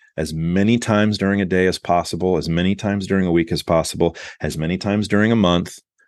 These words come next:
quarter, a year, you're going to grow your sales. Take the guesswork out of planning, take the guesswork out of targeting and routing, and let Rhythm handle that for you. Rhythm A I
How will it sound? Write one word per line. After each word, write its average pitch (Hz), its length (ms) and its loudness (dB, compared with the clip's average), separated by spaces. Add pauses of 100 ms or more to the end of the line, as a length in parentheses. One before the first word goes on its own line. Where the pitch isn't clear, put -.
(400)
quarter, 98 540 2 (320)
a 95 60 0
year, 80 540 0 (360)
you're 85 80 -4
going 87 380 0
to - 120 -2
grow 78 400 0
your 76 200 -4
sales. - 680 -4 (1040)
Take 110 260 2
the 139 100 2
guesswork 98 720 0
out 85 320 2
of 90 280 -2
planning, 85 600 -2 (380)
take 98 240 2
the 120 100 2
guesswork 92 560 2
out 78 140 2
of 78 120 -4
targeting 82 560 0
and 80 200 -4
routing, 76 520 2
and 80 140 -4
let 87 200 0
Rhythm 87 300 0
handle 80 360 -2
that 78 200 0
for 73 360 -2
you. 58 260 -4 (720)
Rhythm 107 440 2
A 104 180 4
I 92 400 2